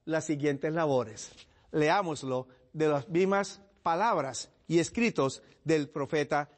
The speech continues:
Daniel, allá en su libro, en el capítulo nueve y en el versículo veinticuatro en adelante.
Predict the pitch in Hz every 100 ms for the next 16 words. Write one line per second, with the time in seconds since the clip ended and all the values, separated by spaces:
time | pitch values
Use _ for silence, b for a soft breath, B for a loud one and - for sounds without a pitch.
0 | _ 151 160 147 120 107 - b b b
1 | - 135 135 156 175 170 190 202 139 131
2 | 123 B B 156 143 135 143 190 180 202
3 | 190 185 208 147 113 - _ b b 160
4 | 151 143 147 135 208 180 147 135 135 -
5 | _ 131 170 180 196 - 196 151 139 131
6 | b b b 160 143 139 147 147 131 120
7 | - -